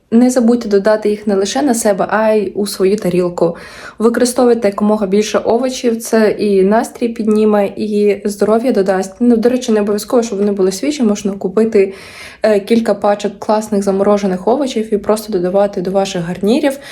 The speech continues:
Уже ви насититесь більшою кількістю вітамінів, і якось воно веселіше, знаєте, коли на тарілці все гарно, яскраво і апетитно виглядає. А, також, е, пропоную додати в цей список, е, як дожити до весни.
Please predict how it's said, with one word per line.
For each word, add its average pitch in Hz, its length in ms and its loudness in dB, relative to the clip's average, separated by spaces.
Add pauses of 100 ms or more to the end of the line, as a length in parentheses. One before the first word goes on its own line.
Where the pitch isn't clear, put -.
(160)
Уже 208 220 2
ви 202 120 0
насититесь 190 520 -2
більшою 190 400 -2
кількістю 190 440 -6
вітамінів, 220 680 0
і 196 160 0
якось 196 300 0
воно 190 140 0
веселіше, 180 500 -4
знаєте, 180 320 -6
коли 175 240 -4
на 180 140 -4
тарілці 190 420 0
все 175 180 -6
гарно, 175 400 -2
яскраво 180 460 -2
і 185 40 -6
апетитно 170 480 -4
виглядає. 165 360 -6
А, 196 200 -8 (100)
також, 208 640 -8
е, 208 200 -10 (120)
пропоную 233 500 -10
додати 208 460 -10
в 185 60 -16
цей 190 220 -14
список, 196 840 -12
е, 185 260 -14 (120)
як 208 280 -8
дожити 190 340 -12
до 175 120 -14
весни. 247 520 -12